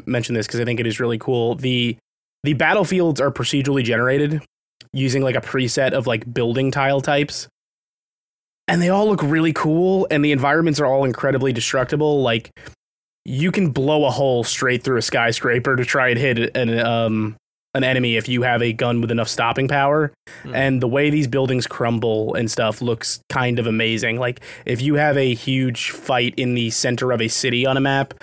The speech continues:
Speaker 1: like, you can leave some fucking destruction in your wake.
Speaker 2: Hot.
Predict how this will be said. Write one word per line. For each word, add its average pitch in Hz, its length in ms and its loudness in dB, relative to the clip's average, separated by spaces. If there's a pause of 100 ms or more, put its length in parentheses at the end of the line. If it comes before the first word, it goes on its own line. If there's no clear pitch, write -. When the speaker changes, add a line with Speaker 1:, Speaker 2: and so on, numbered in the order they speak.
(220)
Speaker 1:
like, 120 240 -2
you 135 160 -2
can 123 240 -4
leave 120 180 0
some 110 140 -4
fucking 131 260 -2
destruction 120 460 -4
in 113 80 -2
your 113 120 -2
wake. 117 340 -4 (960)
Speaker 2:
Hot. - 640 -2